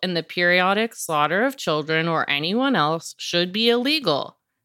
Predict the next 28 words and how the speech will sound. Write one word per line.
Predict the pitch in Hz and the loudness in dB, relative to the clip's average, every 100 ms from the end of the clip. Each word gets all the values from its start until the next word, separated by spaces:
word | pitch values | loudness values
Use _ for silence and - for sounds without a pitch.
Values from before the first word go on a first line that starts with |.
| _ | _
I'm | 151 175 202 | 0 2 2
sorry. | 208 254 262 247 156 127 - - - - _ _ _ | 0 2 4 4 2 0 -10 -20 -20 -20 _ _ _
I | - 185 | 0 2
am | 240 | 0
currently | 240 269 294 269 151 143 | 0 2 2 2 -2 -2
looking | 156 - 151 | -6 -6 -8
for | - 151 | -4 -4
a | |
new | 143 143 | -4 -6
hobby. | 147 143 139 143 156 190 _ _ _ _ _ | -4 -4 -4 -6 -8 -10 _ _ _ _ _
I | 160 147 | 0 2
am | 147 147 147 _ - | 0 -4 -6 _ -8
considering | 160 - 165 151 | -8 -4 -4 -4
pickleball | - 165 160 196 185 185 190 | -2 -4 0 0 2 2 2
or | 180 170 | 0 -2
tennis. | - 156 135 - - - - _ _ _ _ _ | -2 -2 -2 -6 -12 -14 -16 _ _ _ _ _
If | - - | -8 0
I | 165 | 0
found | 254 359 349 | 2 2 4
out | 285 285 | 2 4
that | 247 214 - | 2 2 0
in | 220 | 4
order | 214 233 247 | 6 6 6
to | |
use | 240 220 247 | 4 4 4
my | 254 240 | 4 2
pickleball | - 254 262 330 262 214 190 | 2 0 2 2 4 4 4
racket, | 185 185 - 240 240 - | 2 2 2 2 2 -2